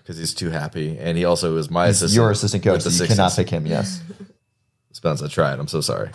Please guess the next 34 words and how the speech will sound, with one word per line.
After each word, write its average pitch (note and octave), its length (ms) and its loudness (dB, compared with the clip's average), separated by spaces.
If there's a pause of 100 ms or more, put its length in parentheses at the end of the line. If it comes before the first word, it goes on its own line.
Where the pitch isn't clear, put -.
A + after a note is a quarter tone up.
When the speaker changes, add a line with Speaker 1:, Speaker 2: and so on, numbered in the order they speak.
(160)
Speaker 1:
but D2 220 -4 (400)
boss C2 260 0
man. B1+ 200 -14 (600)
Uh, F#2 420 6
and F#2+ 120 2
then, G2 140 6
yeah, F#2+ 220 6
after F#2+ 240 2
further A2+ 380 4
review, G2+ 500 4
I E2+ 260 4
decided E2+ 340 4
on D#2+ 80 4
Milan, D2 420 0
and D#2 260 -14
I E2 120 0
don't, D#2+ 300 2 (600)
I E2 140 2
don't D#2+ 140 2
regret D2+ 260 2
that D2+ 260 0
for C#2+ 140 -6
a - 20 -12
second. F2+ 480 2 (380)
Um, D2+ 480 2 (420)
the F2+ 100 -2
number G#2+ 720 4
of F#2+ 340 2
coaches G#2 800 0 (1400)
that F2 680 4
I F2 160 2
have E2 340 2
spoken F#2 580 0
with - 420 2